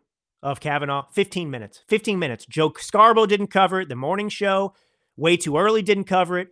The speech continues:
Cue up cut six. Cue up cut six. This is M S N B C's coverage of Kavanaugh.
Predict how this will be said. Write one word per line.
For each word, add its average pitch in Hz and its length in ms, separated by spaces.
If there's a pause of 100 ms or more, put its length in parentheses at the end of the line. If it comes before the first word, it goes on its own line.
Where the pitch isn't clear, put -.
(140)
Cue 269 160
up 262 160
cut 202 180
six. - 440 (340)
Cue 233 160
up 226 100
cut 185 180
six. - 220 (220)
This 247 260
is 247 120
M 233 140
S 214 180
N 202 140
B 185 160
C's 190 240
coverage 165 320
of 143 80
Kavanaugh. 131 400